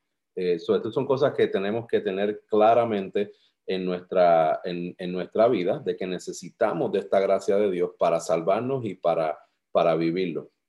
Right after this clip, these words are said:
para, para vivir cada día. Ahora, yendo, yendo a esta pregunta, nosotros como creyentes,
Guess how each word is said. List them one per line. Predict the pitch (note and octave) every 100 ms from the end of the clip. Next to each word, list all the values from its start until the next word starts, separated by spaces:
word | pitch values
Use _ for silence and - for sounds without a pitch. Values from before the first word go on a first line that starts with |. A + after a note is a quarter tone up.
| _ _ _ _
para, | F2 D#2+ D2+ D2
para | - F#2+
vivir | G2 G#2 G#2+
cada | G#2+ F2+
día. | E2 D2 - _ _ _ _ _ _ _ _
Ahora, | G#2+ A2
yendo, | G2 A2+ C#3+ C#3+
yendo | G#2+ A#2
a |
esta | C3 C#3
pregunta, | C3+ A2 C#3 D3 G#2+ F#2+ - _
nosotros | G#2 G2+ B2 C#3+ D#3
como | D#3 C#3
creyentes, | B2+ A2+ G#2 D3+ E3+ - F#2+ - - -